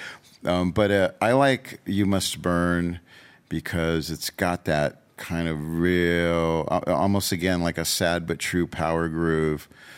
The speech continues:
It's got my favorite middle section. I get to sing in the middle of the song, which is a first for me, aside from just going, <laughs> you know. So that was pretty cool.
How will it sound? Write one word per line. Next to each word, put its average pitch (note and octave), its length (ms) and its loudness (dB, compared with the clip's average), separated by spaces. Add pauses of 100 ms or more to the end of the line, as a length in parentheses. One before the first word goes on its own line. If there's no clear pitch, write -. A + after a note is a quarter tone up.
(200)
It's - 140 -6
got F2+ 400 0
my E2 200 -2
favorite F2 380 0
middle E2+ 300 0
section. E2 720 -2 (680)
I F2 60 -2
get F#2+ 160 -2
to E2 80 -6
sing F#2+ 580 2
in E2 100 -2
the D#2+ 260 -4
middle E2+ 280 0
of C#2+ 100 -2
the D2 60 -6
song, D2+ 500 -4
which C#2+ 200 -6
is - 300 -8 (240)
a E2 60 -4
first - 460 -2
for D#2+ 200 -4
me, D#2 300 -2 (340)
aside G2 420 4
from G2 200 0
just F#2+ 180 0
going, G2 240 0
<laughs> - 1120 4 (1080)
you F#2 80 -4
know. E2 260 -2 (500)
So F#2 420 2 (420)
that G#2 120 4
was G#2 140 2
pretty F#2 280 0
cool. F2 360 0